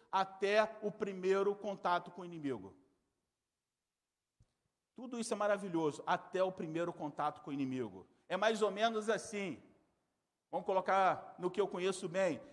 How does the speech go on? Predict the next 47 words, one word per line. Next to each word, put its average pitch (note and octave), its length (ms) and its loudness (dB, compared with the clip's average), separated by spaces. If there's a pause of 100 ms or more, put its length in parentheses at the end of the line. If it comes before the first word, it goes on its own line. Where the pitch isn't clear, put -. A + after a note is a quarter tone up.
É D#3+ 80 -2
como A3 200 -2
se A3+ 80 -8
você A3 260 2
formasse A3 720 0
um A#3 140 -2
exército, A3 920 2 (1500)
sem A3 220 0
disciplina, A#3 960 -2 (340)
deixando A3+ 420 2
cada A3 300 0
um A#3 80 -2
fazer G#3+ 300 2
o G#3+ 80 4
que A3 120 -10
quer. A3+ 840 2
Ah, C4+ 140 4
você A#3 240 0
quer A#3 140 0
ap-, A3 300 2
aprender G3+ 400 2
a G#3+ 40 2
tirar G#3 280 0
hoje? A#3+ 200 4
Ah, A#3 140 2
não, C4+ 200 -2
tudo D#4+ 220 -8
bem, C#4 440 0 (100)
semana C4 340 0
que C4 140 -6
vem C4+ 120 2
a C4+ 60 2
gente A#3 140 -6
faz. B3+ 500 4 (160)
Você B3 140 2
quer C4 160 2
fazer A#3 300 4
isso? A#3+ 160 -2
Não, D#4+ 240 4
tudo D#4+ 200 -8
bem, C#4 260 4
semana B3+ 260 -4
que B3+ 120 -14
vem B3 120 -4
a B3+ 40 -2
gente B3 180 -6
faz. A#3+ 340 6